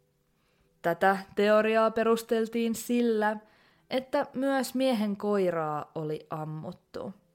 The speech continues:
Moni Tomin tuntenut tiesi, kuinka paljon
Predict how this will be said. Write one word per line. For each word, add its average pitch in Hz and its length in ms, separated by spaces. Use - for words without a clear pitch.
Moni 247 400
Tomin 320 320
tuntenut 240 540
tiesi, 180 580
kuinka 269 320
paljon 262 640